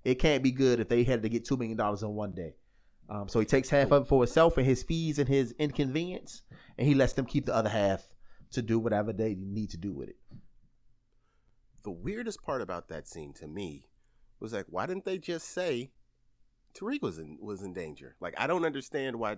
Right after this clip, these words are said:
Speaker 2: why Middage would be against that. Like, I'm sure he'd have something smart to say, but,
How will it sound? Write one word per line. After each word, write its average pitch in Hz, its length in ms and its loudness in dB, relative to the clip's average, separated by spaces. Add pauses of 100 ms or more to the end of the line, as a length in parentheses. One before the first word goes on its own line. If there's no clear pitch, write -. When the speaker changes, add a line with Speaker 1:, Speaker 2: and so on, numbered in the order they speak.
Speaker 2:
why 107 200 -8 (240)
Middage 113 300 -8
would 98 180 -12
be 104 400 -10 (460)
against 104 460 -6
that. 80 220 -6
Like, 87 160 -8
I'm 101 120 -6
sure 120 220 -6
he'd 101 140 -10
have 98 160 -6
something - 220 -12
smart - 360 -10
to - 60 -12
say, 107 200 -4
but, 92 240 -8